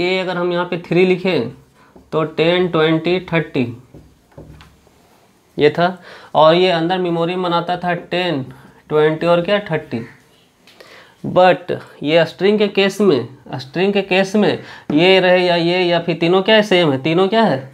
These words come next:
एक ही है। ये भी चाहे, ये भी है, सही है, ये भी, ये दोनों क्या है, स्ट्रिंग के फॉर्मेट में। किसका, ये क्या है, स्ट्रिंग के फॉर्मेट में, और ये क्या है, array of character।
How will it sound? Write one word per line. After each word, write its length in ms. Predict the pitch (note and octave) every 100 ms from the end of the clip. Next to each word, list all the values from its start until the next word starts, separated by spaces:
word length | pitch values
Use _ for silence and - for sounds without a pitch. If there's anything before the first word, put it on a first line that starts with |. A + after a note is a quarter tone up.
| -
एक 180 | D#3+ D3+
ही 120 | F3+
है। 180 | C3 C3 - _ - - - -
ये 140 | D3
भी 140 | D#3 E3+
चाहे, 320 | F3 F3 E3
ये 80 | E3
भी 140 | F3
है, 200 | F#3+ F#3+
सही 240 | - E3+ F#3
है, 100 | E3+
ये 140 | D#3+
भी, 120 | E3+ E3+
ये 60 |
दोनों 240 | D#3+ E3+ F3+
क्या 120 | F#3+
है, 40 |
स्ट्रिंग 280 | F#3 F3+ F#3
के 60 | F3+
फॉर्मेट 420 | D#3+ C3 A#2 C3
में। 120 | B2+ -
किसका, 260 | C#3 C3 D#3+
ये 180 | D3 D3+
क्या 180 | F3+ G#3+
है, 120 | A3 - - - - C#3
स्ट्रिंग 320 | - G3+ G#3
के 60 | G3+
फॉर्मेट 460 | E3+ D3 B2 A#2+
में, 140 | C3 C3+ _ _ _ _ -
और 140 | D3
ये 120 | D3+
क्या 160 | D3+ F#3
है, 200 | G#3+ G#3+ - - -
array 280 | C#3 D#3 F#3
of 160 | G3+ -
character। 400 | D3+ C#3+ C3